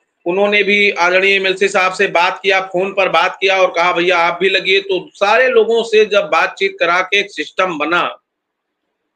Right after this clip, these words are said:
और उस system बना करके मैंने एक final, अ, राजनैतिक मंच को छोड़ दीजिए,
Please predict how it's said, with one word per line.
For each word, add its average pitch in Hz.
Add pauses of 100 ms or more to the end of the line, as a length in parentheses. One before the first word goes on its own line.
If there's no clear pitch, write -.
(480)
और 226
उस 240
system 254
बना 240
करके 233
मैंने 226
एक 226
final, 214 (220)
अ, 170 (840)
राजनैतिक 175 (680)
मंच 208 (600)
को 196
छोड़ 196
दीजिए, 165